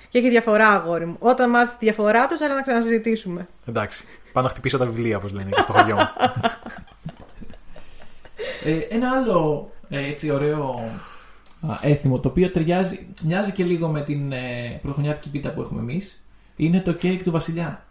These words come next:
Speaker 3: Σε αυτή την πίτα, λοιπόν, κόβουνε τα κομμάτια όπως τα κόβουμε και εμείς και όποιος έχει,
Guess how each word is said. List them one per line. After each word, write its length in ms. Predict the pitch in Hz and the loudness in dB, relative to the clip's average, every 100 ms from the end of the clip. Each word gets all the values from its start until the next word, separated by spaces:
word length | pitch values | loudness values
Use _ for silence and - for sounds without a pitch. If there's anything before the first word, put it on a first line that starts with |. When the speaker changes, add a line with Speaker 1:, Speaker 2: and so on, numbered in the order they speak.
| _ | _
Speaker 3:
Σε 120 | - | -6
αυτή 120 | 147 180 | -2 0
την 100 | 185 | 2
πίτα, 160 | 185 | 4
λοιπόν, 540 | 151 139 151 190 220 202 - | 4 6 6 6 2 -2 0
κόβουνε 280 | 185 175 151 | 2 2 0
τα 80 | |
κομμάτια 340 | 139 151 156 147 | 0 -2 0 -2
όπως 120 | 143 | -2
τα 80 | 135 | 0
κόβουμε 260 | 143 135 | 2 2
και 100 | 131 | 2
εμείς 360 | 139 170 240 - | 2 2 0 -2
και 100 | 202 | -4
όποιος 220 | 180 170 | 0 0
έχει, 560 | 175 165 156 143 135 | 0 0 -2 -2 -4